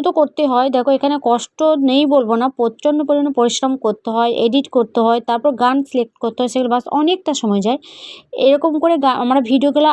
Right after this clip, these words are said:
আপলোড দিয়েও কিন্তু পরে এগুলো আমাদের আন-, সব আনলিস্ট হয়ে গেছে। আমি অনেক ভিডিও এখান থেকে যেগুলো আনলিস্ট হয়ে গেছে সেগুলো কিন্তু আমি অনেক ডিলিট করেছি। তবে হ্যাঁ, একটাই কী বলতো,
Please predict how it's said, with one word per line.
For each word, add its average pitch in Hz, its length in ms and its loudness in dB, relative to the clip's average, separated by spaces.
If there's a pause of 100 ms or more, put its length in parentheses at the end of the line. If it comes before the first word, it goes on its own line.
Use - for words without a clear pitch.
(100)
আপলোড 240 360 0
দিয়েও 254 240 2 (100)
কিন্তু 254 240 -2 (120)
পরে 233 220 2
এগুলো 269 260 0
আমাদের 339 260 -2 (460)
আন-, 247 380 -2
সব 370 140 2 (180)
আনলিস্ট 214 360 0
হয়ে 190 140 2
গেছে। 180 240 -2
আমি 302 160 4 (180)
অনেক 294 220 2
ভিডিও 277 260 0
এখান 277 160 2
থেকে 294 200 2
যেগুলো 269 180 2 (140)
আনলিস্ট 247 320 0
হয়ে 233 180 4
গেছে 220 280 0
সেগুলো 233 280 0
কিন্তু 226 260 -2 (440)
আমি 262 160 0 (100)
অনেক 277 220 0
ডিলিট 226 240 -4 (100)
করেছি। 185 280 0 (380)
তবে 302 180 0
হ্যাঁ, 330 140 -2 (160)
একটাই 311 300 -4
কী 330 80 -2
বলতো, 311 240 0